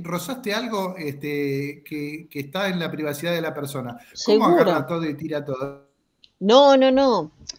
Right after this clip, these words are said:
Speaker 2: pero es que no.
Speaker 1: Eso es una enfermedad que se, se llama histericia o lo que fuere. O sea,
Speaker 2: No, no, no.
Speaker 1: no podés preguntar eso.
Speaker 2: No,
Speaker 1: Ahora,
Speaker 2: no,
Speaker 1: como
Speaker 2: no.
Speaker 1: dijo Miguel,
Speaker 2: Pero
Speaker 1: sí.
Speaker 2: es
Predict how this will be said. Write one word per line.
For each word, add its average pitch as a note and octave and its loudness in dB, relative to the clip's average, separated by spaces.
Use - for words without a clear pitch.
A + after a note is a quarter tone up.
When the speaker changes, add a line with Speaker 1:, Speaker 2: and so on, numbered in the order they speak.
Speaker 2:
pero A3 6
es - 6
que A#3+ 10
no. A#3 2
Speaker 1:
Eso F3+ -8
es - -12
una G3 4
enfermedad D#3 -2
que E3 -8
se, C3+ -14
se B2 -18
llama C#3 -8
histericia C#3 0
o - -6
lo A#2+ -8
que A#2 -10
fuere. G#2+ -12
O - -18
sea, - -6
Speaker 2:
No, G#3+ 4
no, G3+ 0
no. G#3 2
Speaker 1:
no G3 2
podés D4 0
preguntar B2 -2
eso. - -12
Speaker 2:
No, G3 -2
Speaker 1:
Ahora, F3+ 4
Speaker 2:
no, G3+ 2
Speaker 1:
como G#3 2
Speaker 2:
no. G3 4
Speaker 1:
dijo G#3+ -4
Miguel, F4+ 0
Speaker 2:
Pero C4+ 10
Speaker 1:
sí. - 2
Speaker 2:
es - -